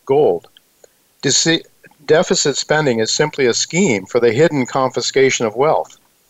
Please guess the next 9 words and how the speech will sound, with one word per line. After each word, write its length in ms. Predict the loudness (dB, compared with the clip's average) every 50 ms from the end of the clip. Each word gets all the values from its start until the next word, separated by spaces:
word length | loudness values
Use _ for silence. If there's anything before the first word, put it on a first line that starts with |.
| _ _ _ _ _ _
Gold 320 | 4 4 4 4 4 2
stands 480 | 0 0 0 2 2 2 0 0 0 0
in 100 | 0 0
the 100 | 0 0
way 340 | 2 2 4 4 4 4 4
of 100 | 4 2
this 200 | 0 0 0 -4
insidious 640 | -8 -8 -6 -2 -2 0 0 0 -2 -2 -4 -6
process. 640 | -4 -4 -2 -2 -2 -4 -6 -8 -8 -8 -12 -12